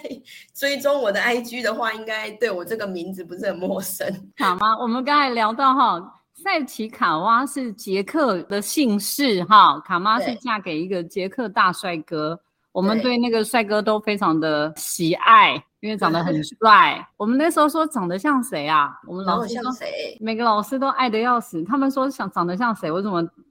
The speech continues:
Speaker 2: 哪一个电影明星啊？哈，我们的卡妈嫁给一个捷克大帅哥。然后，所以来介绍一下你的赛-，赛琪卡哇，捷克语怎么讲？
Speaker 1: Sečkova。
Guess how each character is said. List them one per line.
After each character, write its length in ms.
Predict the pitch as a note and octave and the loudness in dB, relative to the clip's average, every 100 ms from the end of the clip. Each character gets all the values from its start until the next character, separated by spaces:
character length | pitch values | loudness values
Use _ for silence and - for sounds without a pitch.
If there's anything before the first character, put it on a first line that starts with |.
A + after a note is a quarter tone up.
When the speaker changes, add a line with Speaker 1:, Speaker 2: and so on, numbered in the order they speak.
| - | 0
Speaker 2:
哪 180 | F#3+ A3+ | 2 4
一 40 | |
个 120 | C#4 | 4
电 160 | C4+ E4 | 2 2
影 200 | G#3+ E3 | 4 4
明 240 | D#3 D#3+ | 4 2
星 320 | G3 - G3 | 0 -4 0
啊？ 200 | G3+ D3 | 4 4
哈， 340 | E3 F#3+ D#3 D3 | 6 6 6 2
我 80 | E3 | -4
们 120 | E3+ | -4
的 100 | F#3 | -6
卡 240 | F3 E3 | 2 4
妈 180 | D3+ F#3 | 6 4
嫁 240 | G3+ A3+ F3+ | 6 2 2
给 160 | D#3+ | -2
一 60 | D3+ | -4
个 420 | F3+ D#3+ D#3 - _ | -2 -4 -6 -14 _
捷 240 | - F#3 G3+ | -6 -2 -2
克 180 | G3+ B3+ | 0 2
大 220 | G#3 F#3 | 6 6
帅 180 | F#3 E3 | 4 -4
哥。 320 | D#3+ D#3 D#3+ - | -4 -6 -8 -8
然 160 | - A3+ | 4 6
后， 80 | A#3+ - - - | 6 0 -20 -12
所 160 | - | -2
以 60 | C#4 | 4
来 160 | C#4 B3+ | 4 4
介 180 | C#4+ | 4
绍 160 | C#4 C4+ | 4 6
一 40 | A#3+ | 4
下 80 | |
你 100 | A#3 | 2
的 80 | F#3+ | 0
赛-， 340 | G3 C#4+ B3+ G#3+ A#3+ | 2 4 4 2 -4
赛 280 | - E4+ B3+ | 0 2 2
琪 320 | - - F#3 | -2 -4 -4
卡 300 | - F#3 D3+ | 2 6 6
哇， 240 | F#3 G#3+ | 8 6
捷 160 | A3+ A#3 | 6 2
克 160 | C#4+ | 4
语 100 | C#4 | 4
怎 120 | F3+ D#3 | 2 -2
么 100 | D3+ | -2
讲？ 180 | D3+ - _ - | -6 -8 _ -6
Speaker 1:
Sečkova。 840 | - A3 - - A3 G#3+ G3 F3 | -2 -2 -4 -8 -6 -4 -4 -4